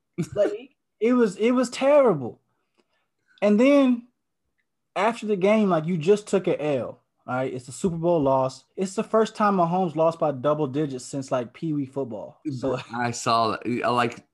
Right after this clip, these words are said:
Speaker 1: ten years, bro.
Speaker 2: Stupid. It was crazy. So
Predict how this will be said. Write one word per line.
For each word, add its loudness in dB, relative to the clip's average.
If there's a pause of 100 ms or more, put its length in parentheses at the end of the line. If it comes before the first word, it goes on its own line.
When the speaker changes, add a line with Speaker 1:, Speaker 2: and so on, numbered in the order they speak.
(160)
Speaker 1:
ten -2
years, 0
bro. -10 (440)
Speaker 2:
Stupid. -6
It -6
was -6
crazy. -2
So -2